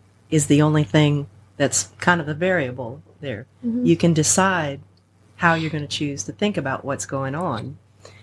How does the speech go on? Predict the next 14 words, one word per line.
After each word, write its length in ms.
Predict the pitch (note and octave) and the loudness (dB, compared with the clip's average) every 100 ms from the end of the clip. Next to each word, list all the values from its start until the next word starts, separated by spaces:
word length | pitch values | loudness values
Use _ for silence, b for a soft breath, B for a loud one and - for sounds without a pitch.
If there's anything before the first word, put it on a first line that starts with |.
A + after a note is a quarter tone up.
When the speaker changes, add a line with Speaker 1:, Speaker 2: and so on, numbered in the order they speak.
| - | 2
Speaker 1:
You 120 | D3+ | 2
can 160 | C#3+ C#3+ | 4 4
either, 420 | C#3+ C#3+ C#3 C3+ - _ - | 4 4 2 2 -6 _ 2
you 80 | D3+ | 4
know, 240 | C3 B2+ - C#3 | 4 0 -4 0
like, 200 | C3 - _ - | 0 -2 _ -8
like 160 | - - | -6 0
Sarah 360 | - C#3 C3+ | 2 2 0
and 120 | C3 | -2
Heather 180 | C3+ C3 | -4 -4
said, 280 | - E3 D#3 | 0 2 2
the 120 | C3 | 2
external 540 | C#3+ - - D3 C#3+ C3+ | -2 -2 -4 -4 -6 -6
is 220 | A#2+ | -8